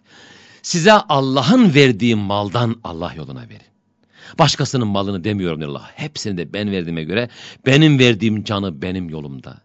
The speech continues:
benim verdiğim malı benim yolumda kullanın diyor sevgili Allah'ımız. Bu ayet-i kerimelerde siz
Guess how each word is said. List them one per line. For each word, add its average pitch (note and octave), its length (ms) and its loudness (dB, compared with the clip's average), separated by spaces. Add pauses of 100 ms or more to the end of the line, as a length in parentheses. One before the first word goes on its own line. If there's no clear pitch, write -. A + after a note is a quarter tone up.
(360)
benim F3 320 8
verdiğim B2 420 4
malı F#2+ 560 -2
benim F#2+ 280 -6
yolumda D#2 420 -10
kullanın D2 480 -14
diyor E2 180 -8
sevgili D2+ 400 -10
Allah'ımız. D2 580 -8 (640)
Bu G3 140 6
ayet-i D#3 280 4
kerimelerde B2 680 4
siz B2 300 -4